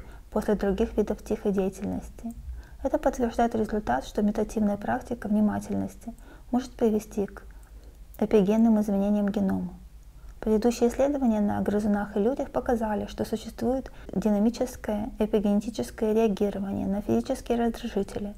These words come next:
такие как стресс, диета или упражнения в течение нескольких часов.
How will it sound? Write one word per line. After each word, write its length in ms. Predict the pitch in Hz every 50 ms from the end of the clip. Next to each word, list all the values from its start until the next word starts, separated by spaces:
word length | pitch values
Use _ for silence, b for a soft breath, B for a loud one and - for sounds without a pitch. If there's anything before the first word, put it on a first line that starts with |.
| B B B B B B
такие 260 | - 233 233 - 277 -
как 160 | - 247 -
стресс, 380 | - - - 202 196 196 202
диета 480 | 196 - 214 202 202 202 202 - 196 185 - -
или 120 | 208 220
упражнения 580 | 226 220 - 196 196 202 - 226 233 233 226 220
в 60 | -
течение 340 | 220 208 - - 220 220 208
нескольких 420 | 190 214 - - - - 214 -
часов. 380 | - - - - - - 185